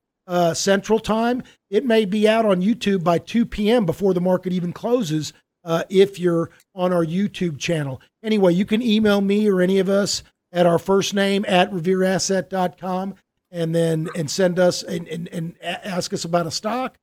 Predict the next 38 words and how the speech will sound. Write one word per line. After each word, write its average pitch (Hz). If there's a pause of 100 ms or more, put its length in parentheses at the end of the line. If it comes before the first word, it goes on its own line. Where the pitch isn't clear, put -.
(220)
or 170
if 151
you 170
want 170
a 143
complimentary 175
portfolio 220
review, 214 (260)
we 180
will 180
help 190
you 196
in 175
any 190
way 180 (280)
we 175
can. 175
You 156
can 190
always 233
also 220
call 170
us 156 (300)
at 165
eight 165
five 165
five 156 (360)
real 160
wealth. 147 (280)
Folks, 220 (220)
have 185
a 175
very 208 (200)
happy 220 (240)
and 180
safe 208
New 202
Year. 220